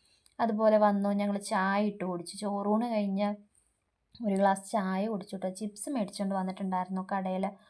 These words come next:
അവൾ എനി-, ആ കൊച്ചു മൂത്ത കൊച്ച്, "അമ്മ എനിക്ക് വേണം," ജുവാന പറഞ്ഞതുകൊണ്ട്, അമ്മ എനിക്ക് വേണമെന്ന് പറഞ്ഞുകൊണ്ട് മേടിച്ചതാ കേട്ടോ. പിന്നെ അതിപ്പോൾ ഒട്ടിച്ചാദ്യം കഴിച്ച ആൾ ഞാൻ തന്നെയാ കേട്ടോ. അവർ പിന്നെയാ വന്ന് മേടിച്ചത്. ഞങ്ങൾ പിന്നെ ചായയൊക്കെ ഇട്ട് കുടിച്ചു.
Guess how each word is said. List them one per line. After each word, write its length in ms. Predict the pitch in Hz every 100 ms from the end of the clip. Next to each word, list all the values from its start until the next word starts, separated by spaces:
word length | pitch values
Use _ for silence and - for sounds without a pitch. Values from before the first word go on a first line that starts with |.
| _ _ 226
അവൾ 140 | 220
എനി-, 200 | 214 208 202
ആ 80 | 214
കൊച്ചു 340 | 233 208 -
മൂത്ത 240 | 220 208 208
കൊച്ച്, 220 | 214 208
"അമ്മ 140 | 208 202
എനിക്ക് 240 | 202 220
വേണം," 320 | 214 196 202 208
ജുവാന 320 | 202 196 196
പറഞ്ഞതുകൊണ്ട്, 640 | 214 208 190 196 214 208 208 262 _ - _ -
അമ്മ 140 | 269
എനിക്ക് 220 | 277 262
വേണമെന്ന് 580 | 269 262 247 247 269 330 330
പറഞ്ഞുകൊണ്ട് 480 | 247 214 220 220
മേടിച്ചതാ 500 | 240 226 196 190 226 196
കേട്ടോ. 200 | 190 190
പിന്നെ 260 | 190 190 202
അതിപ്പോൾ 300 | 220 214 233
ഒട്ടിച്ചാദ്യം 640 | 208 247 254 254 254 294
കഴിച്ച 300 | 285 226 -
ആൾ 140 | 202 196 208 -
ഞാൻ 180 | 202 180
തന്നെയാ 320 | 175 165 156
കേട്ടോ. 160 | 151 160 - _ _ _ - 190
അവർ 200 | 180 190
പിന്നെയാ 340 | 214 196 196 208
വന്ന് 180 | 202
മേടിച്ചത്. 420 | 196 190 190 - 202 - _ _ _ _ -
ഞങ്ങൾ 180 | 254 240
പിന്നെ 220 | 233 226
ചായയൊക്കെ 480 | 220 226 202 202 208
ഇട്ട് 160 | 202 190
കുടിച്ചു. 500 | 190 190 190 - 240